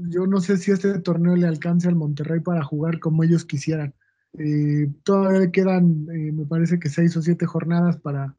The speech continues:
para encontrar su nivel óptimo, y todos sabemos que llegando a la liguilla en un buen nivel, pues ya es otro torneo, ¿no? Pero pero sí es un equipo al que se le exige porque tiene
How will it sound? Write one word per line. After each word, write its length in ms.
para 180
encontrar 400
su 100
nivel 300
óptimo, 400
y 80
todos 180
sabemos 380
que 100
llegando 300
a 20
la 80
liguilla 380
en 120
un 120
buen 120
nivel, 380
pues 160
ya 160
es 140
otro 220
torneo, 500
¿no? 260
Pero 540
pero 320
sí 160
es 180
un 120
equipo 240
al 80
que 120
se 120
le 80
exige 400
porque 280
tiene 560